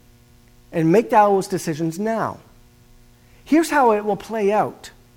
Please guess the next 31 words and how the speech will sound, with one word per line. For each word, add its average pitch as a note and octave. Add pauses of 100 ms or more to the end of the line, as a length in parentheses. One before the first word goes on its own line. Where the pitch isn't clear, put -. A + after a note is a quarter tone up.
(440)
in F3
our E3+
lives E3
this D3
coming E3
year G3+
and B2+
beyond. F3+ (320)
With D#3+
God's A#3
help, F#3
we're G3
going A#3
to A#3
determine G#3 (800)
our G#3+
course G#3
of G3+
action - (520)
before G3
the G3
moment F3
of D#3+
decision. E3
And F3
it's D3+
going C4
to A#3
look G#3+
something F3
like C#3